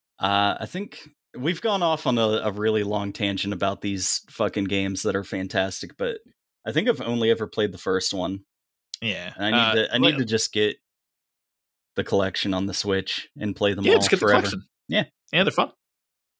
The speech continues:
Speaker 2: Uh, but yes, uh, intrusion or invasion or whatever the fuck it was. Uh, wha-,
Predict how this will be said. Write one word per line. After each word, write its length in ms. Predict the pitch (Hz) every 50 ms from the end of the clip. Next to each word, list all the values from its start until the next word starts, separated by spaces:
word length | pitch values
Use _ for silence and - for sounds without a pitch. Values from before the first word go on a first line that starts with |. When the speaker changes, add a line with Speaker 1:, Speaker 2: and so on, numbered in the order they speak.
| _ _ _ _ - - - - - - - -
Speaker 2:
Uh, 180 | 131 147 160 160
but 100 | 147 175
yes, 300 | 180 190 170 - - - -
uh, 180 | 131 139 143 139
intrusion 720 | 139 147 147 135 - 180 202 202 160 170 165 151 143 139 127
or 440 | 120 131 135 131 131 127 123 117 113 -
invasion 560 | - 131 131 117 135 143 147 127 127 123 117 110
or 100 | 107 113
whatever 240 | 123 131 131 131
the 60 | 127 120
fuck 280 | - - 123 113 - 120
it 60 | 98
was. 340 | 101 104 101 95 98 - -
Uh, 520 | - - 98 98 95 95 95 92 90 90 90
wha-, 380 | 92 98 107 110 120 123 107